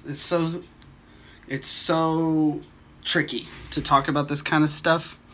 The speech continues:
But at the same time, I do feel like it's, it, as, you know, someone who is very passionate about the show, I do have things to say about it, and I think you do as well. But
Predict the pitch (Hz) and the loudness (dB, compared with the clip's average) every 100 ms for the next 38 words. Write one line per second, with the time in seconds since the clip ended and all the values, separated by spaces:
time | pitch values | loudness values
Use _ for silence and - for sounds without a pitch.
0 | - - - - - - - - - - | -20 -20 -20 -20 -20 -20 -20 -20 -20 -20
1 | - 147 190 190 185 170 185 175 170 165 | -4 6 8 8 4 2 6 6 8 8
2 | 156 147 143 147 143 135 143 - - - | 10 10 10 10 6 4 0 -8 -20 -12
3 | - 160 139 131 120 123 127 - - 135 | 2 6 8 6 4 0 -4 -6 -2 -2
4 | - - - - 147 127 127 123 - - | -4 -16 -20 -4 0 2 0 -4 -4 -6
5 | - - - - 131 120 117 151 139 135 | -12 -20 -6 0 2 2 0 2 2 2
6 | 135 123 120 117 - - 139 - - 165 | 0 -2 -4 -6 -10 -12 -12 -12 -2 2
7 | 156 147 143 - 139 123 123 - 131 123 | 2 4 4 4 2 0 -2 0 0 0
8 | 131 120 131 117 - - - 139 127 - | -2 0 0 0 -6 -12 -4 -2 -2 -4
9 | 117 - 123 120 - - - - 131 123 | -2 0 -2 -2 -2 -2 -4 -4 -4 -2
10 | 127 123 120 131 117 131 180 151 120 - | -4 -4 -4 -2 -2 4 8 8 8 -6
11 | - - - - - - - - - 147 | -16 -20 -20 -20 -20 -20 -20 -16 2 4
12 | 147 | 4